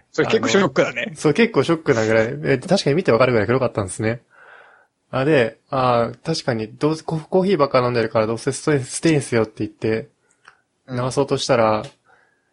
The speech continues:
Speaker 2: いや、もしかしたらそれ死んでるかもよって言われちゃって。
Speaker 1: え？うん。
Speaker 2: 黒す-、それ、それぐらい黒かったんですよ。あ、
Speaker 1: うん。
Speaker 2: 確かに、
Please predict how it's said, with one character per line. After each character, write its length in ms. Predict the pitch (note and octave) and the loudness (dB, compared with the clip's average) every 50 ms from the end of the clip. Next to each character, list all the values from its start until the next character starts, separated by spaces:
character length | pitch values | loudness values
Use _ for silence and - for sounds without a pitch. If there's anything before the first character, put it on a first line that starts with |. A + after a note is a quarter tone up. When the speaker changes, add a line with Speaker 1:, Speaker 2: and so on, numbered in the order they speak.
| _ _ - | _ _ -12
Speaker 2:
い 40 | B2+ | -8
や、 100 | B2 A#2+ | -8 -6
も 160 | B2+ D#3+ F3+ | -4 -6 -6
し 80 | - - | -4 -2
か 120 | - D#3 | -2 -2
し 60 | C#3+ | -2
た 120 | - - A#2 | 0 -2 -2
ら 80 | A2 | -2
そ 140 | G#2 - A#2+ | -2 -4 -6
れ 60 | A2 | -6
死 160 | G#2+ - C#3+ D3 | -4 -4 -4 -2
ん 40 | |
で 80 | D3+ E3 | -2 -2
る 80 | E3 D#3+ | -2 0
か 120 | - A#2+ | -2 -2
も 100 | G2+ G#2 | -2 -2
よ 60 | G#2 | -6
っ 20 | G#2 | -8
て 80 | - - | -6 -2
言 80 | G#2+ A#2 | 0 0
わ 60 | A2 | 2
れ 80 | C3 | 2
ち 140 | C3 - D#3+ | 0 2 0
ゃ 20 | - | 0
っ 40 | |
て。 260 | - - - D3 C#3+ - - - - - _ - - - - _ - - | 0 0 0 0 0 -2 -4 -14 -14 -18 _ -18 -18 -18 -18 _ -10 -4
Speaker 1:
え？ 200 | C#3 F#3 G#3 - - | -2 -2 -2 -2 -4
う 60 | C#3+ C3+ A#2+ | -4 -4 -4
ん。 120 | A2 G#2 - _ _ - - - - - - _ _ | -4 -6 -10 _ _ -20 -20 -20 -20 -20 -20 _ _
Speaker 2:
黒 200 | - - D#3+ F#3+ | -2 0 0 0
す-、 140 | G3 - F#3+ | 0 0 0
そ 60 | D#3+ E3+ | 0 0
れ、 60 | D#3+ | 2
そ 120 | - F#3+ | 4 4
れ 40 | F#3+ | 4
ぐ 60 | G3 | 4
ら 60 | F#3+ | 4
い 40 | F#3 | 4
黒 100 | F#3+ F#3 | 4 4
か 80 | C#3 B2 | 2 2
っ 40 | - | 2
た 80 | A#2 | 0
ん 60 | G#2+ | -2
で 40 | G2+ | 0
す 80 | - B2 | 0 0
よ。 220 | G#2+ G#2 G#2 - _ _ _ _ _ _ - - _ - _ _ - | 0 0 -2 -8 _ _ _ _ _ _ -20 -20 _ -20 _ _ 0
あ、 100 | D3+ D3 | 0 2
Speaker 1:
う 80 | C3+ A#2+ | 2 2
ん。 60 | G#2+ | 0
Speaker 2:
確 220 | F3+ F3 - - | 0 0 0 2
か 100 | - B2 | 0 0
に、 240 | A2 A2+ A#2 C3 | 0 0 -6 -8